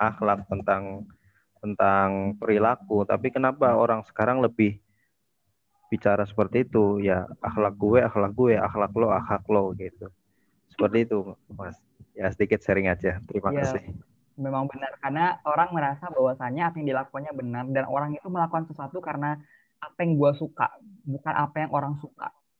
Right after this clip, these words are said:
Speaker 2: Tapi kadangkala kita harus mengontrol, karena kita manusia sosial, kita hidup bukan untuk diri sendiri, kita hidup bermasyarakat.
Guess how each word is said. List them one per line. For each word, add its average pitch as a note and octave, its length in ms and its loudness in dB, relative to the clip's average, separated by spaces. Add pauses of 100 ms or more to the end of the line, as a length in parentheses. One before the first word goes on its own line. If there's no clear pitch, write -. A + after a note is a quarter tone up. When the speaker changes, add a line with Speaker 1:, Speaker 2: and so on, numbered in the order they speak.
(120)
Speaker 2:
Tapi C3+ 240 -6
kadangkala C#3+ 560 0
kita D#3 320 -2
harus D#3+ 80 -6
mengontrol, C3+ 640 -2
karena C#3+ 160 -2
kita D3+ 240 -6
manusia C#3+ 400 -8
sosial, C3+ 720 -4 (400)
kita - 160 -8
hidup D#3 480 0 (240)
bukan C#3+ 400 -4
untuk C#3 160 -10
diri C3+ 240 0
sendiri, C3+ 560 -6 (400)
kita D#3 160 -8
hidup D3 400 2
bermasyarakat. B2+ 1040 -6